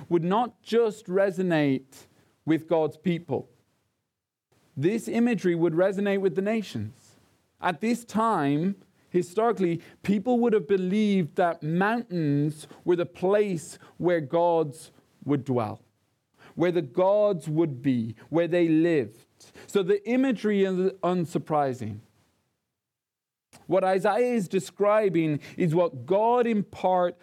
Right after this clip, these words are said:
has done, and then what he is doing. That he is not just abandoning his creation, no matter how dark it feels at times,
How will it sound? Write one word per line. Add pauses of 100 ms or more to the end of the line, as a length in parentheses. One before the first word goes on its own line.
(140)
has
done, (1000)
and
then
what
he
is
doing. (1300)
That
he
is
not
just
abandoning (220)
his
creation, (960)
no
matter
how
dark
it
feels
at
times,